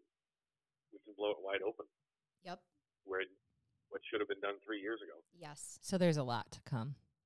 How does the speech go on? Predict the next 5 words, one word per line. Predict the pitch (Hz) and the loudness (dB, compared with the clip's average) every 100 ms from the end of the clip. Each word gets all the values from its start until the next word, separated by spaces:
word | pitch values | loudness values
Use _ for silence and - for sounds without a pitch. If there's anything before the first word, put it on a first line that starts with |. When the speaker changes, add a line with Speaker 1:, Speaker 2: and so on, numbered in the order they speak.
| _ _ _ _ _ _ _ _ _ _ _ _ _ _ _ _ - _ _ _ - | _ _ _ _ _ _ _ _ _ _ _ _ _ _ _ _ -20 _ _ _ -6
Speaker 2:
And | 226 | -2
just | 226 269 | -2 0
to | - | 0
Speaker 1:
Certainly | 214 185 | 0 -2
hope. | 202 208 | -2 -2